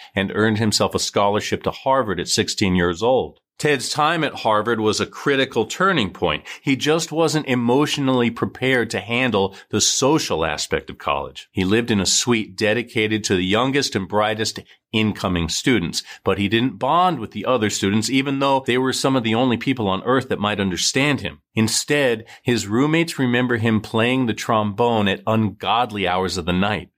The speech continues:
The stench of rotting food wafted from his room. That's where he spent most of his time, alone.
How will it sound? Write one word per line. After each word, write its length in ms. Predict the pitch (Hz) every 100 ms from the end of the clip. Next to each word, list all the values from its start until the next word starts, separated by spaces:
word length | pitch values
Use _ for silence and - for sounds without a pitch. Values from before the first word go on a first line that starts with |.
| -
The 80 | 135
stench 380 | - 156 170 165
of 120 | 110
rotting 380 | 131 147 131 110
food 340 | - 170 147
wafted 580 | 101 104 127 127 135 104
from 200 | 131 113
his 200 | 110 95
room. 380 | 113 151 87 71 - -
That's 340 | 117 143 -
where 140 | 156 143
he 100 | 131
spent 320 | - 113 101
most 260 | 98 92
of 100 | 104
his 200 | 90 85
time, 460 | - 151 123 76 69
alone. 540 | - 98 104 113 78